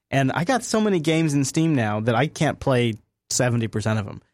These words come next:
And I g-, recently, uh, like, last weekend, there was, like, a super badass sale for Linux, a Steam O S sale. I hope some of you guys got in on that stuff because it was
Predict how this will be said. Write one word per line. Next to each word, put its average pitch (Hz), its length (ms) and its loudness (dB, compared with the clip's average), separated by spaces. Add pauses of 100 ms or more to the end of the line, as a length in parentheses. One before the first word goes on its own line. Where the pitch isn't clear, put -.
(240)
And 127 460 2
I 147 100 2
g-, 208 160 -4
recently, 117 880 -2
uh, 120 160 2
like, 120 160 0
last 131 300 0
weekend, 180 420 0 (320)
there 160 80 2
was, 151 100 0
like, 131 120 0
a 120 80 2
super 131 320 -2
badass 139 480 2
sale 135 320 0
for 135 120 -2
Linux, 127 300 0
a 117 60 0
Steam 143 240 0
O 127 100 2
S 139 160 0
sale. 165 180 2
I 147 60 2
hope 147 140 -2
some 143 120 0
of 135 60 2
you 127 80 0
guys 120 180 2
got 113 140 0
in 131 140 2
on 117 80 0
that 104 180 -2
stuff 98 240 -4
because 127 220 -2
it 143 100 2
was 107 160 -4